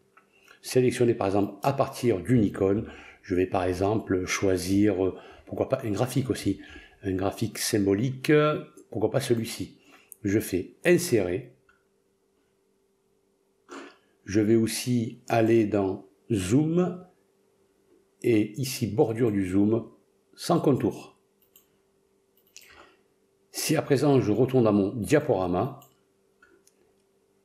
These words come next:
et que je sélectionne le premier graphique, je présente tous mes graphiques, pourquoi pas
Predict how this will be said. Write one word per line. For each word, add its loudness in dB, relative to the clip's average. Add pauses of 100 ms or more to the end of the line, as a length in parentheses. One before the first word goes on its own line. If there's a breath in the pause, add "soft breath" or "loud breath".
(180)
et -2
que -2 (200)
je -6
sélectionne 0
le 4
premier 0
graphique, -2
je 0
présente -2
tous 0
mes 4
graphiques, -10 (1400)
pourquoi -4
pas -4